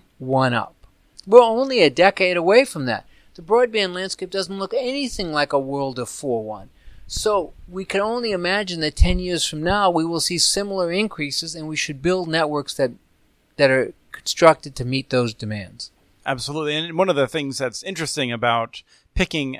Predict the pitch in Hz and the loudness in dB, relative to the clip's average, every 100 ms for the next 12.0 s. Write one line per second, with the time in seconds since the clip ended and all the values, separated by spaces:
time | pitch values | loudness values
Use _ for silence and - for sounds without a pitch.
0 | - 127 120 120 113 - - 143 127 120 | -6 -2 0 -2 -6 -10 -6 -6 -4 -8
1 | 113 127 123 139 131 131 123 120 - 196 | -6 -6 -6 -4 -4 -4 -6 -8 -10 -8
2 | 214 160 139 117 - _ - _ 139 131 | -6 -6 -4 -4 -6 _ -20 _ -10 -8
3 | 123 131 127 - - _ _ _ - 151 | -6 -4 -6 -8 -18 _ _ _ -10 -4
4 | 185 170 135 117 143 175 - 175 147 143 | 2 2 2 0 0 0 -4 -8 -6 -6
5 | 131 123 127 127 120 180 123 - 131 151 | -8 -6 -6 -8 -10 -4 -4 -4 -8 -6
6 | 147 156 139 131 131 - 196 208 147 123 | -6 -6 -6 -6 -10 -12 -12 -8 -4 -2
7 | 120 127 117 - - - 135 123 113 - | -2 -6 -10 -10 -12 -10 -10 -6 -4 -4
8 | 123 110 104 - - _ 165 160 214 226 | -4 -8 -12 -20 -20 _ -6 2 4 4
9 | 240 196 185 - 190 180 165 - 151 147 | 2 0 -2 2 0 2 0 2 0 2
10 | 113 - 170 175 180 180 156 180 185 196 | -2 -2 -4 -2 -2 2 2 2 -2 -4
11 | - 240 285 - - 226 - 143 107 - | 0 0 0 0 0 0 0 0 -2 -8